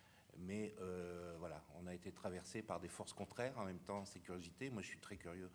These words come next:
Je, mon domaine, c'est les sciences humaines, et je peux dire que je suis excessivement curieux en sciences humaines. Par contre, sur l'histoire familiale, j'étais, j'ai pas été spécialement curieux. <laughs> Voilà. Euh, ça, c'est, c'est, voilà, c'est ma petite contribution au, au, au débat.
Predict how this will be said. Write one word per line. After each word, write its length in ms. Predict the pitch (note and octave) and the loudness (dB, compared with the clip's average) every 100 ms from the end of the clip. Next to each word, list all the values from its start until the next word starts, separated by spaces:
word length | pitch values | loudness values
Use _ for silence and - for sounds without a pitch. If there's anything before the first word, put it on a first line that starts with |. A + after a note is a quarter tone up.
| - - - | -10 -14 -14
Je, 340 | - E2+ D2+ E2+ | -10 -10 -8 -4
mon 100 | F2+ | 0
domaine, 260 | F2+ G2+ | 4 2
c'est 120 | G2+ | 2
les 60 | F2+ | -4
sciences 260 | - F#2 F2 | -2 -2 0
humaines, 300 | F#2 G2+ F#2 | 0 2 0
et 80 | |
je 100 | D#2+ | -2
peux 80 | - | -4
dire 160 | E2+ F#2+ | -2 -2
que 60 | |
je 60 | F2+ | -4
suis 120 | D#2+ - | -8 -8
excessivement 480 | F2 G2 - F#2+ F2 | -6 -4 -2 0 0
curieux 240 | F2+ F#2+ | 0 0
en 60 | E2+ | -2
sciences 260 | F#2+ E2 | -4 -4
humaines. 220 | E2+ G#2+ B2+ - - | -2 -2 -4 -12 -8
Par 120 | - - | -8 -2
contre, 180 | G#2+ | -4
sur 100 | - | 0
l'histoire 300 | G2 F2+ G#2+ | 0 4 2
familiale, 380 | F#2 F2+ F2+ A2+ | 4 2 4 2
j'étais, 280 | G2 - E2 - - - | 0 -4 -6 -6 -14 -12
j'ai 140 | - | -6
pas 160 | F2+ G#2+ | 2 2
été 160 | G2+ G2+ | 2 -2
spécialement 440 | - F#2 F#2+ F#2 | -4 -2 0 0
curieux. 340 | F2+ E2 E2 D2+ | -2 -2 -2 -4
<laughs> 560 | F#2 - - - - | -4 -8 -12 -14 -10
Voilà. 160 | D#2+ D#2 D#2+ - - - - - | -8 -8 -8 -12 -14 -14 -16 -8
Euh, 420 | F#2+ F#2 F2+ F2+ E2+ E2+ E2+ E2 - - - - - - - - - - - - - - E2 | -2 0 0 0 -2 -4 -8 -4 -4 -4 -10 -16 -16 -18 -20 -20 -20 -20 -20 -20 -16 -14 -10
ça, 220 | - G2+ | -2 -2
c'est, 180 | - G2+ | 0 -2
c'est, 240 | - - F#2+ | -4 -4 -2
voilà, 260 | F#2 F#2 F2 - | 2 2 2 -4
c'est 80 | F2+ | -2
ma 100 | G2 | -2
petite 200 | - - | -2 0
contribution 680 | A2 - A2 A#2 - A#2 F#2+ F2 | 0 2 4 6 8 8 4 2
au, 80 | G#2 | 2
au, 60 | G2+ - | 0 0
au 80 | G2+ | 0
débat. 360 | F#2+ F2+ F2+ | 2 4 2